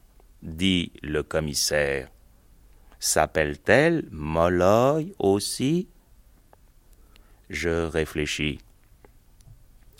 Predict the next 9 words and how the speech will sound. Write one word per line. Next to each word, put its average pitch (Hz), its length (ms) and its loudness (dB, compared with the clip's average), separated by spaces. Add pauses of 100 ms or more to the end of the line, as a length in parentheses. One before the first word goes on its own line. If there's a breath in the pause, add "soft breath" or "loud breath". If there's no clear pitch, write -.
Votre 113 680 2
maman », 113 540 4 (920)
dit 80 400 -4
le 73 140 -2
commissaire, 82 800 0 (600 soft breath)
s'appelle, « 113 680 6
Laissez-moi 196 600 12
réfléchir », 170 1000 8 (600)
m'écriai-je. 92 960 4